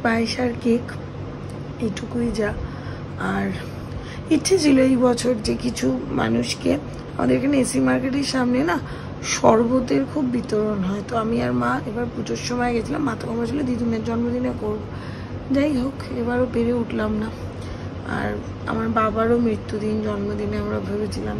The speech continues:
যে করব, কোনো বছরই হয়ে ওঠে না। তাই ভগবান সময় সুযোগ দিলে, দিদুনের আশীর্বাদ, আমার বাবার আশীর্বাদ, এদের সবার আশীর্বাদ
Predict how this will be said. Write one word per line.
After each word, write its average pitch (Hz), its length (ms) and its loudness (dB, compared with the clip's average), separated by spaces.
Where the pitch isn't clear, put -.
যে - 60 -6
করব, 214 320 -2
কোনো 285 180 4
বছরই 330 340 6
হয়ে 240 280 8
ওঠে 247 300 4
না। 202 100 -2
তাই 269 300 2
ভগবান 233 360 2
সময় 240 340 2
সুযোগ 262 300 0
দিলে, 233 300 4
দিদুনের 226 420 0
আশীর্বাদ, 220 460 -2
আমার 220 220 -2
বাবার 202 340 -2
আশীর্বাদ, 104 520 -4
এদের 98 160 -4
সবার 107 260 -2
আশীর্বাদ 98 400 -4